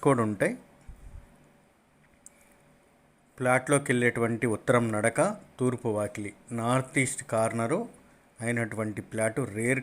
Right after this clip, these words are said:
కాంబినేషన్ ఫ్లాట్ అండి. ఈ విధమైన హాల్ ఉంటుంది with కబోర్డ్స్, టీవీ యూనిట్. ఇప్పుడైతే స్టూడెంట్స్కి అయితే రెంట్కి ఇచ్చినటువంటి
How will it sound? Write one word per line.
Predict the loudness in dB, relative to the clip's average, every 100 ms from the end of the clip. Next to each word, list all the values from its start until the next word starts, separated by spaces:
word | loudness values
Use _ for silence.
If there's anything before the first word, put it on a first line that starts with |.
| 0
కాంబినేషన్ | 0 -2 -6 -6 -8 -6
ఫ్లాట్ | -6 -6
అండి. | -6 -6 -6 -12 _ _ _ _ -20 -20 _ _ _ _ _ _ _ _ -6
ఈ | -2
విధమైన | 2 2 2 2 -2 -10 -18 -20 _ _ _ _ _ _ _ _ _ 2
హాల్ | 6 6
ఉంటుంది | 4 0 -2 0
with | 0 -2 0
కబోర్డ్స్, | 2 4 2 2 -2 -4 -8 -20 _ _ -20 -20 _ _
టీవీ | -2 0 2
యూనిట్. | 0 -2 -2 -6 -8 -18 -20 -20 _ _ -20 -20 -20 -20 _ _ -10
ఇప్పుడైతే | -2 4 4 4 0 0 -4 -16 -20 -20 _ _ _ _ _ _ _ _ _ _ _ _ _ _ _ _ _ _ -16
స్టూడెంట్స్కి | -6 0 4 4 2 -2 -2
అయితే | 2 2 0 -4 -4
రెంట్కి | -2 -2 -4 -6
ఇచ్చినటువంటి | -2 -2 -2 -4 -4 -2